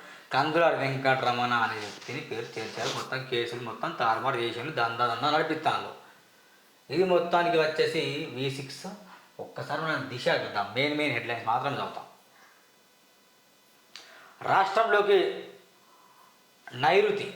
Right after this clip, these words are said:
వచ్చే నెల ఐదున రుతుపవనాల ఎంట్రీ. ప్రాంతీయ వాతావరణ కేంద్రం మంచిర్యాల జిల్లా భీమవరం రికార్డు, రికార్డు స్థాయిలో పద్-, పద్-, నలభై ఏడు పాయింట్ రెండు డిగ్రీల ఉష్ణోగ్రత నమోదు. ఇరవై రెండు మంది దుర్మరణం, ఇరవై ఒక మంది దుర్మరణం, మరో ఇరవై మంది గాయాలు. జమ్ములో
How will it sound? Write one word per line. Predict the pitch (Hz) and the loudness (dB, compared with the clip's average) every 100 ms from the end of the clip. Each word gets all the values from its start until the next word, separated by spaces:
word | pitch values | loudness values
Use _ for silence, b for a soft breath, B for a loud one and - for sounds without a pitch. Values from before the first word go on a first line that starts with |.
| - | -8
వచ్చే | 113 139 135 202 | 0 0 2 2
నెల | 202 190 | 4 6
ఐదున | 175 180 190 | 6 4 2
రుతుపవనాల | 165 160 - 175 175 | 2 2 4 6 6
ఎంట్రీ. | 156 160 196 220 | 4 2 2 0
ప్రాంతీయ | - 143 160 160 170 | 2 2 2 4 4
వాతావరణ | 151 151 151 147 | 6 6 6 2
కేంద్రం | 143 151 170 | 2 2 2
మంచిర్యాల | 143 143 139 156 | 4 2 4 2
జిల్లా | 143 143 147 | 2 2 2
భీమవరం | 135 139 135 | 2 2 4
రికార్డు, | 127 131 151 202 - B B B | 2 2 0 0 -6 B B B
రికార్డు | 131 170 170 | 4 4 4
స్థాయిలో | 156 160 | 4 4
పద్-, | - 135 131 135 131 | 4 2 0 -2 -2
పద్-, | 127 113 | -2 0
నలభై | 127 151 | 2 4
ఏడు | 151 | 4
పాయింట్ | 151 123 | 4 2
రెండు | 131 139 | 2 2
డిగ్రీల | 135 131 139 | 2 2 0
ఉష్ణోగ్రత | 117 123 127 135 | 0 -4 -4 -2
నమోదు. | 117 123 110 - - - _ _ _ _ _ _ _ _ _ B B B B B - | -2 -2 -4 -8 -18 -20 _ _ _ _ _ _ _ _ _ B B B B B -4
ఇరవై | 160 185 | 2 6
రెండు | 202 208 | 6 4
మంది | 196 196 | 4 4
దుర్మరణం, | 165 175 180 156 143 - | 4 6 6 6 2 -2
ఇరవై | 139 170 | 2 2
ఒక | 180 | 4
మంది | 185 160 | 4 4
దుర్మరణం, | 160 170 170 190 196 - B B | 4 6 4 2 -2 -8 B B
మరో | 135 165 | 2 4
ఇరవై | 180 180 | 6 6
మంది | 180 170 | 4 2
గాయాలు. | 143 156 175 180 | 4 6 6 4
జమ్ములో | 147 156 180 165 117 | 2 4 6 4 2